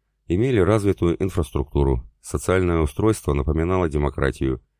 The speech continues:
воевали иногда между собой, но к внешней экспансии не стремились. Правитель Лонов, Ягуш, проводил аудиенцию с учеными, когда ему доложили,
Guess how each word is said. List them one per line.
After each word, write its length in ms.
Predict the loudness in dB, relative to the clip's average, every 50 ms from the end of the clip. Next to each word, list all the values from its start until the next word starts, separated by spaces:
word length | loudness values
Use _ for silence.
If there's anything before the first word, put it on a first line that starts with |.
| _ _ _ _ _ -4
воевали 580 | 0 2 2 4 4 2 2 2 4 4 4 4
иногда 340 | 4 2 2 0 0 0
между 260 | 0 0 0 -2 -4 -4
собой, 440 | -2 -2 0 0 0 0 0 -2 -8 _ _ _ _ _ _ _
но 200 | -6 -2 0 0
к 120 | -2 0 0
внешней 480 | 0 2 2 2 0 0 -2 -2 -2
экспансии 580 | -2 -4 -4 -2 0 0 0 0 -2 -2 -2 0
не 140 | 0 0 -2
стремились. 640 | -2 -2 -2 0 0 0 0 0 -2 -4 -8 -12 _ _ _ _ _ _ _ _ _ _ _ _ _ _ _ _
Правитель 500 | 0 2 4 4 2 2 2 2 2 2
Лонов, 480 | 2 2 2 2 0 0 -4 -6 -12 _ _
Ягуш, 480 | -6 -2 -2 -2 -2 -2 -6 -8 -10 _ _ _ _ _ _ _ _
проводил 500 | 0 2 4 4 4 4 2 2 0 0 0
аудиенцию 720 | 0 2 2 2 2 0 2 2 0 0 0 0 -2 0
с 80 | -2
учеными, 540 | -4 -4 -2 0 0 2 2 2 0 0 0
когда 320 | -2 -2 -4 0 2 4
ему 160 | 4 4 4 2
доложили, 580 | 2 2 0 0 0 0 0 0 0 -2 -4